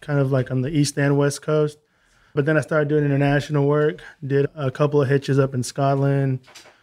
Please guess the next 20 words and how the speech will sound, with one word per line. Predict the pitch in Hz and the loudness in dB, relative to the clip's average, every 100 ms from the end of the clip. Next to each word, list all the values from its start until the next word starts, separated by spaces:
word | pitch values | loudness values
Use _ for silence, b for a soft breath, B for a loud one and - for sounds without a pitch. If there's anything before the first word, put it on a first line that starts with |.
| B | B
worked | 151 156 151 | -2 -2 -2
Peru | 156 143 147 151 | 0 2 4 2
on | 143 | 2
a | 139 | 2
rotation | 135 131 147 139 135 143 139 | 2 0 0 0 0 -2 -2
for | - | 0
about | 131 131 127 135 - | 0 2 2 0 -6
six | - - 139 - | -6 -2 -2 -2
months, | 143 143 147 151 - - - - | 2 4 2 0 -4 -12 -12 -4
and | 135 131 | 0 2
then, | 135 131 | 2 2
uh, | 127 123 123 | 0 0 -2
did | 127 | -2
some | 131 131 | -2 -4
hitches | 127 135 139 131 | -4 -6 -6 -4
in | 127 127 | -2 0
Dubai | 123 135 139 139 135 131 127 | 0 2 2 2 0 0 0
and | 123 123 123 | -2 -2 0
New | 123 | 0
Zealand. | 117 131 131 120 120 | 0 0 0 -2 -4